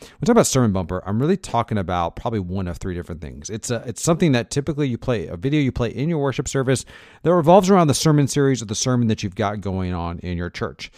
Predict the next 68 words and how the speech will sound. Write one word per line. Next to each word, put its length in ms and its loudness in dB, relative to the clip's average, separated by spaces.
And 340 2
I 140 0
break 220 6
them 120 4
down 200 4
in, 60 2
like, 120 0
kind 180 -2
of 120 -2
three 280 2
different 300 0
categories 640 -4
of 160 -10
what 240 -6
I 140 -6
would 240 -8
consider 400 -6
sermon 360 -4
bumpers 320 -6
to 100 -8
be, 280 -8
and 140 -10
every 280 -6
church 300 -10
is 80 -6
slightly 300 -10
different. 360 -16
Some 500 6
videos 680 0
are 80 -2
simply 320 2
a 80 0
logo 320 0
reveal. 400 -4
It's 120 -14
some 140 -8
sort 160 -6
of 60 0
motion 280 4
graphic 380 2
by 100 0
which 220 -2
you're 160 -2
revealing 800 -2
the 240 -6
sermon 380 0
artwork. 440 -8
And 220 -8
again, 360 -2
they 60 0
may 120 -2
be, 80 -4
like, 240 -8
ten, 260 -6
fifteen, 240 -6
twenty 180 -6
second 320 -10
long. 280 -6
It's 100 -12
a 60 -8
really 280 -4
short 380 -4
thing, 180 -2
but 120 -8
just 140 -16
kind 120 -4
of 60 0
reveals 580 -4